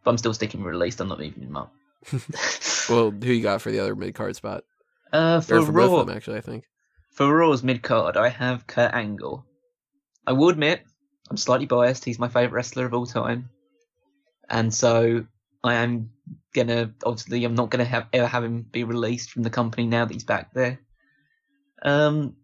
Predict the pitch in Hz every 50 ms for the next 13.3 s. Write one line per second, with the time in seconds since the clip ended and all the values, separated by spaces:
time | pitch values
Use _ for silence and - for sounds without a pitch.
0 | _ _ - 131 127 123 - - 120 123 120 113 131 127 120 117 120 120 117 123
1 | 113 - - - 120 120 113 - 110 120 123 117 113 113 - 120 - 123 117 113
2 | 117 113 - 117 113 - 120 117 117 117 117 117 117 117 117 120 120 113 120 110
3 | 107 110 110 - - - 110 113 117 120 123 123 127 - _ - - 113 117 113
4 | 113 113 113 113 - _ - - 120 110 113 98 - - - 113 107 110 - -
5 | 117 117 104 104 101 95 90 - - - - - 104 101 - - - 107 101 95
6 | 92 - - _ - 113 104 104 113 104 - - - - - 117 110 - - -
7 | _ - 107 117 113 - 117 113 110 - 120 123 - 123 107 104 107 104 - -
8 | 113 - - 104 107 - - - 107 117 110 113 113 107 110 110 117 120 117 -
9 | - - _ - 120 113 - - 117 110 117 110 113 113 - 110 110 113 - -
10 | 120 117 117 120 120 120 120 - - 123 117 123 127 - - _ _ _ _ _
11 | _ _ _ _ _ _ _ _ _ _ _ _ _ _ - 143 143 139 135 135
12 | 135 127 123 117 113 - - _ _ _ _ - 139 131 127 - - - - -
13 | 135 135 131 135 131